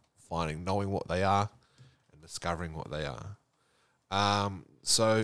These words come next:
I'd like to start first with values. What is a value? Uh, and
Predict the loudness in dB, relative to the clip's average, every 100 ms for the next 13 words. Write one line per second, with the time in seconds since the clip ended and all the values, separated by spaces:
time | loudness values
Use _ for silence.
0 | 0 -4 2 2 4 2 6 4 4 0
1 | -4 0 0 0 -2 -4 -6 -6 -4 -6
2 | -6 -10 _ _ _ 2 2 0 -6 -10
3 | -10 _ _ _ _ _ _ _ _ _
4 | _ _ _ _ _ _ 0 4 4 2
5 | 6 6 4 -2 -12 _ _ _ _ _
6 | -4 0 2 2 0 -2 -4 -8 -14 _
7 | _ -6 -4 -4 -8